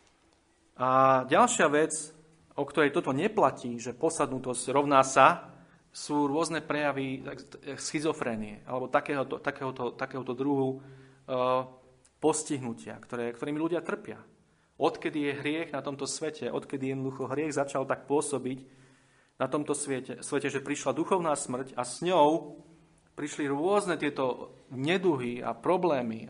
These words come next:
a trápenia, tak rovnako aj tieto prejavy schizofrenické nie sú, nie sú rovné posadnutosti,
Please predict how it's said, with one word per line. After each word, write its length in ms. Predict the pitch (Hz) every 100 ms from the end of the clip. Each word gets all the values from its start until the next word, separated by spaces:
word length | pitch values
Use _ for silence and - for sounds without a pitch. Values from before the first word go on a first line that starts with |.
| -
a 400 | 127 117 117 - -
trápenia, 640 | 139 190 196 135 117 120 - - _ _ _ _ _ _ _ -
tak 160 | 135
rovnako 720 | 151 196 180 - 147 147 147 -
aj 400 | 135 165 165 -
tieto 240 | 160 156 147
prejavy 400 | 156 170 143 131
schizofrenické 880 | 131 170 170 - 123 113 - 117
nie 240 | 120 147 190
sú, 280 | 208 - - - _ _ _ _ _ _ -
nie 160 | 143 170
sú 480 | - 160 - -
rovné 560 | 131 143 170 135 117 120
posadnutosti, 960 | - 139 - 127 123 123 117 - 123